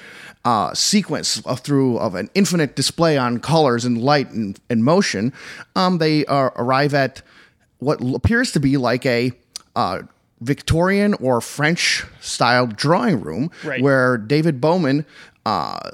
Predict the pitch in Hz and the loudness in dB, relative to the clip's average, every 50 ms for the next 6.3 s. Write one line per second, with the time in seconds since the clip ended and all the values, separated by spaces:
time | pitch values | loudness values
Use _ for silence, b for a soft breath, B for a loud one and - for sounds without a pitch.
0 | - - - - - - 190 190 190 165 - 170 160 139 - - - 226 226 180 | -14 -8 -4 -2 2 2 4 4 4 4 2 2 2 2 2 2 2 2 2 2
1 | 123 - - - - - - - 139 139 139 135 127 117 110 165 - 180 180 - | 0 -2 -6 -16 -16 -14 -8 -2 0 2 2 2 2 0 0 0 0 0 -2 -2
2 | - 180 208 190 123 101 71 - - - - - - - - 95 80 - - - | 0 2 2 2 0 -2 -6 -6 -6 -6 -6 -6 -6 -4 -4 -6 -6 -6 -4 -2
3 | 160 175 185 196 185 170 160 120 147 139 - 165 156 156 151 151 160 151 135 151 | -2 -2 -2 -2 -2 -2 0 0 0 0 0 0 2 2 2 2 2 2 2 0
4 | 120 123 120 - 196 208 180 120 101 85 B B B B B B B B B B | -2 -2 -2 0 0 0 0 0 -2 -6 B B B B B B B B B B
5 | 127 123 135 160 147 147 143 139 135 - 143 139 139 135 131 131 127 - - 117 | -2 0 2 4 4 4 2 2 0 0 2 2 2 2 2 0 -2 -2 -4 -4
6 | 110 107 101 98 92 | -4 -4 -6 -8 -10